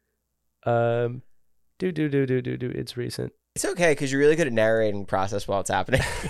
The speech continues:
Speaker 2: <laughs>
Speaker 1: If I just speak out loud while I'm looking at my phone, then maybe there's no, there it is.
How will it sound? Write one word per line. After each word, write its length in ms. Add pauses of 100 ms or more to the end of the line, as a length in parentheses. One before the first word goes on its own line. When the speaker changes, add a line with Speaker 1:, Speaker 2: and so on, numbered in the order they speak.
Speaker 2:
<laughs> 0
Speaker 1:
If 460
I 140
just 240
speak 300
out 220
loud 400 (220)
while 380
I'm 180
looking 260
at 100
my 140
phone, 540
then 180
maybe 220
there's 200
no, 160
there 160
it 60
is. 220